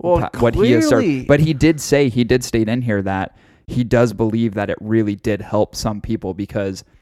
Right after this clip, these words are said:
Speaker 2: there was people who were brought to him forcibly, and there was people who came
Speaker 1: Came
Speaker 2: to
Speaker 1: willingly.
Speaker 2: him willingly.
Speaker 1: Yeah.
Speaker 2: As far as, like, "I, this is not the life I wanna live." So he said in some semblance, even though you, he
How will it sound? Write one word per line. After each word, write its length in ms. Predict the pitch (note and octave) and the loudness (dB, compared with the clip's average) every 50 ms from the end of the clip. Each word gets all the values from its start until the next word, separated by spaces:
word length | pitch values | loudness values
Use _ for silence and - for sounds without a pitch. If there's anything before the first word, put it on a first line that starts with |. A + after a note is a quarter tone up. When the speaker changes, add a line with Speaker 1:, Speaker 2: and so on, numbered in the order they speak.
| _ _ _ _ _ _ _ _ - - | _ _ _ _ _ _ _ _ -10 -4
Speaker 2:
there 140 | A2+ B2 B2+ | 0 0 0
was 100 | C3+ B2+ | 0 0
people 320 | - C3 B2+ - B2 A#2+ | -2 -2 -2 2 2 0
who 160 | A2+ B2 A2+ G#2+ | 2 2 0 0
were 100 | A2 G#2+ | 0 0
brought 280 | - A2 G#2+ A2 - | 0 -2 -2 -2 -4
to 60 | - | -4
him 180 | A2+ A2+ G#2+ G#2+ | -4 -4 -4 -6
forcibly, 720 | - - - A2+ A2+ A#2+ - D3+ D3 D3+ E3 E3+ F3+ - - | -6 -4 -2 0 0 0 0 -2 -2 0 0 0 -2 -2 -4
and 220 | A#2 A2+ A2 G#2+ | -4 -4 -2 -4
there 100 | G#2 G2+ | -4 -4
was 100 | G2+ G#2 | -6 -6
people 340 | - - A#2 A2 - G#2 G#2 | -4 -4 -4 -4 -4 -4 -6
who 540 | G#2+ A2+ G#2+ G#2 G2+ G2+ G2 G2 F#2+ F#2 - _ - | -2 -2 -2 -2 -2 -4 -4 -6 -8 -10 -12 _ -8
came 240 | - - A2+ A2+ A2+ | -6 -4 -4 -4 -4
Speaker 1:
Came 0 | |
Speaker 2:
to 60 | A2 | -4
Speaker 1:
willingly. 160 | A2+ A2 A2 G#2 | -4 -4 -4 -4
Speaker 2:
him 340 | G#2 G2+ G2 G2 G2+ F#2+ - _ _ - | -4 -6 -6 -8 -10 -12 -14 _ _ -6
willingly. 720 | G#2 A2+ B2 C3 B2 G2 F#2+ F2 D#2 D2+ D2 C#2 - A2 | -2 0 0 0 0 -2 -4 -8 -10 -10 -8 -8 -8 -6
Speaker 1:
Yeah. 160 | A2 G#2+ G#2 B2+ _ _ _ - | -6 -8 -8 -10 _ _ _ -6
Speaker 2:
As 120 | G#2+ G#2+ | -6 -4
far 240 | - - G#2+ G#2 G#2 | -2 -2 0 0 0
as, 120 | G2+ G2 | -2 -2
like, 300 | A2 G2+ G2 F#2+ F2+ - _ - | -4 -4 -4 -6 -8 -10 _ -8
"I, 200 | G#2+ G#2 G2+ G#2 _ - | -8 -8 -8 -10 _ -8
this 200 | - A2+ A2+ - | -6 -6 -6 -6
is 100 | G2 G#2 | -8 -10
not 180 | G#2+ G#2 G2+ - | -8 -10 -10 -8
the 80 | - F#2+ | -8 -8
life 280 | F#2+ F#2 F#2+ G2+ - | -8 -8 -8 -8 -8
I 60 | F#2+ F#2+ | -8 -8
wanna 200 | G2 G2+ G2 F#2 | -8 -8 -8 -6
live." 300 | F#2+ G#2+ G#2+ G2+ F#2+ - | -2 0 0 0 0 -2
So 140 | - A2 G#2+ | -2 -2 -2
he 120 | A2 A#2 | -2 -2
said 240 | A2 - A2 G#2+ G#2+ | -4 -2 -2 -4 -4
in 160 | G#2 G#2 G#2+ | -4 -6 -8
some 460 | - - - - - C3 B2 B2+ B2 | -6 -8 -6 -2 0 0 0 0 -2
semblance, 440 | - - A#2+ A2 G#2+ G#2+ G#2 G#2+ - | -4 -4 -4 -2 -2 -4 -4 -4 -4
even 180 | A2 G#2+ A2 G#2+ | -4 -4 -4 -4
though 60 | G#2 | -4
you, 240 | G2+ G2+ G#2 G2 - - | -4 -4 -6 -6 -6 -10
he 280 | G#2+ G#2+ G#2 G#2 G2 | -10 -10 -8 -10 -10